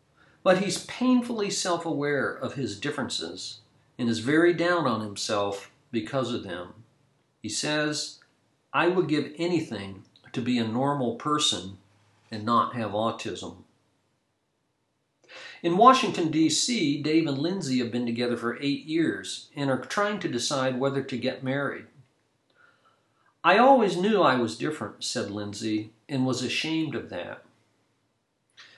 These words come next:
And then in Saint Paul, Minnesota, Stephen now lives with his aging parents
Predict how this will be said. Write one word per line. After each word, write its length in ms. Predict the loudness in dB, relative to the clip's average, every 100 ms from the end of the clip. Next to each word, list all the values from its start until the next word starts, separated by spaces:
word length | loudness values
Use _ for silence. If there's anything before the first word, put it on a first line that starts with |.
| -8
And 180 | 0 4
then 280 | 6 6 2
in 240 | 2 2
Saint 340 | 2 0 -2 0
Paul, 240 | 2 4
Minnesota, 600 | 2 0 0 2 2 2
Stephen 640 | 0 -2 2 2 2 0
now 180 | 0 0
lives 380 | 2 0 0 -2
with 160 | -6 -4
his 180 | -8 -2
aging 480 | 0 0 -2 -2
parents 760 | -4 -4 -2 -2 -4 -10 -12